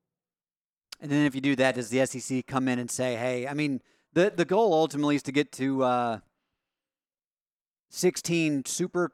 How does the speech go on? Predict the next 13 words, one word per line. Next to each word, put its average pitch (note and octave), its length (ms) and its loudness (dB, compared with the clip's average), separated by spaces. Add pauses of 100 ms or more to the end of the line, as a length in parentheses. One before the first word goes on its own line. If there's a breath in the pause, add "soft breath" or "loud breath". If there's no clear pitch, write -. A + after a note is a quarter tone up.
(100)
co-, - 160 -8 (140)
six, - 440 -2 (100)
two G#3+ 320 -2
sixteen F3+ 540 -2
team E3 300 -2
super F#3+ 340 -2
conferences F3+ 800 -2 (300 soft breath)
that D#3 180 4
are D3 60 2
split F3 300 0
up E3+ 180 2
into D3 180 -2
four, F#3 640 0